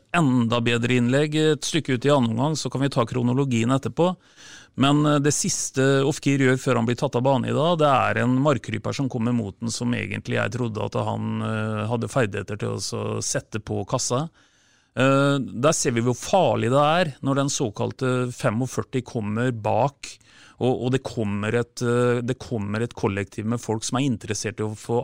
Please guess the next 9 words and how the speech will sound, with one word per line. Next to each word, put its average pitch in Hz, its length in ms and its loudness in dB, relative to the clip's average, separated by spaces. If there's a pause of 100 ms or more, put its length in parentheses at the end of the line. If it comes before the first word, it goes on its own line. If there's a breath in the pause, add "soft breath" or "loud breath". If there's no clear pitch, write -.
(140)
avslutta, 107 500 -4 (100)
og, 123 240 0 (640 soft breath)
og, 123 220 2 (100)
og, 107 360 -4
og 139 80 0
det 131 120 2
ble 117 160 2
en 107 80 -2
kjempestor 113 1200 -2